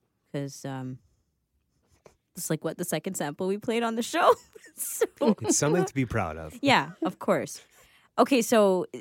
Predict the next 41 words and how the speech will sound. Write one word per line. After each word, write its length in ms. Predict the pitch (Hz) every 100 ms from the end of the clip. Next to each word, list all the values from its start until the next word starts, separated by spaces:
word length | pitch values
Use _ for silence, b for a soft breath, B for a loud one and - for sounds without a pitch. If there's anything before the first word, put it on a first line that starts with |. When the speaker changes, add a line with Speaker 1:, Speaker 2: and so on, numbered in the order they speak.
| 180
Speaker 1:
does 140 | 185 214
this 140 | 262
sound 320 | - 196 214
like 180 | 226 220
a 40 | 226
New 140 | 214
Jersey 300 | 208 220 208
accent 400 | 208 208 - 214
to 100 | -
you 140 | 233 226
guys? 260 | 220 220 -
And 640 | 185 185 180 175 160 - - _ _ _ _ _ _ _ _
yes. 380 | - 151 127 - _ -
Speaker 2:
Not 240 | 135 151
Speaker 1:
Okay. 20 |
Speaker 2:
quite 300 | - 101 156
to 120 | -
me, 200 | 80 82
honestly. 580 | 80 92 139 - 78 76 87 98 -
Though 500 | 123 123 131 139 156
I 380 | 110 110 113 113 -
have 320 | 160 208 - -
a 320 | 113 110 -
sneaking 400 | - 139 123 135
suspicion 500 | - - 117 107 117
that 140 | 98
that's 260 | - 101 - _ _
because 360 | - 92 101 95
of 120 | 92
the 80 | 90
setting 460 | - - 110 104 107
of 160 | 98
the 140 | 98 87 - _
book. 340 | 98 190 - -
Sarah, 540 | - - 113 110 98
can 260 | - 117 113
you, 200 | 147 143
can 160 | 131
you 60 | 131
tell 120 | 165
us 160 | 190